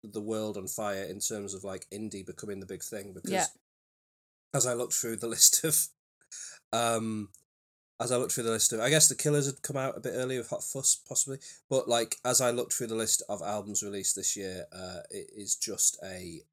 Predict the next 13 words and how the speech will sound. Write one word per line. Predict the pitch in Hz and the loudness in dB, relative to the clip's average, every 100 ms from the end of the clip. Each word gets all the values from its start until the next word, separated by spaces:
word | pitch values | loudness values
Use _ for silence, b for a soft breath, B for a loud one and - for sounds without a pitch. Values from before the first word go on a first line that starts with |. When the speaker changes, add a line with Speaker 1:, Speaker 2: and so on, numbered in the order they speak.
| _ _ _ _ - | _ _ _ _ -8
Speaker 1:
big | 110 98 - | -6 -6 -10
pile | - 98 95 | -10 -8 -8
of | 92 | -10
indie | 95 101 | -14 -14
landfill | 92 92 90 90 92 | -14 -12 -10 -12 -12
throughout | - 101 - | -12 -12 -12
the | - | -8
whole | - | -8
Speaker 2:
Yeah. | 202 175 175 | -6 -8 -10
Speaker 1:
year, | 185 | -12
which | - - | -10 -6
is, | 101 98 | -4 -4
uh, | 98 | -6